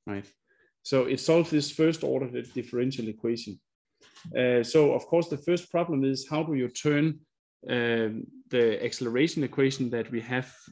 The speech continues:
uh, in Newtonian gravity and with the post-Newtonian term into this kind of form, right? So if you have, uh, a few particles here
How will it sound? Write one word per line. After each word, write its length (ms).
uh, 340
in 180
Newtonian 500
gravity 640
and 160
with 100
the 80
post-Newtonian 720
term 300
into 400
this 340
kind 200
of 80
form, 300
right? 220
So 180
if 180
you 120
have, 360
uh, 520
a 100
few 280
particles 680
here 340